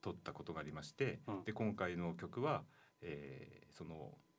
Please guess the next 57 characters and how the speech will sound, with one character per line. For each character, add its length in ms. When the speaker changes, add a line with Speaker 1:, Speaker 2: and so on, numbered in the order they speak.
Speaker 1:
人 280
の 180
そ 140
の 100
力 380
の 100
記 160
憶 180
っ 40
て 80
い 140
う 80
こ 100
と 120
を 60
テ 200
ー 20
マ 100
に、 240
Speaker 2:
う 40
ん。 40
Speaker 1:
え 380
ー、 120
復 240
興 200
し 100
た 180
そ 160
の 600
も 100
の 160
が 140
テ 160
ー 80
マ 100
に 60
な 80
っ 40
て 180
い 40
る 60
よ 60
う 40
な 20
曲 260
っ 20
て 160
い 20
う 20
こ 60
と 140
で、 240
こ 100
の、 300
え 180
ー 20
と、 180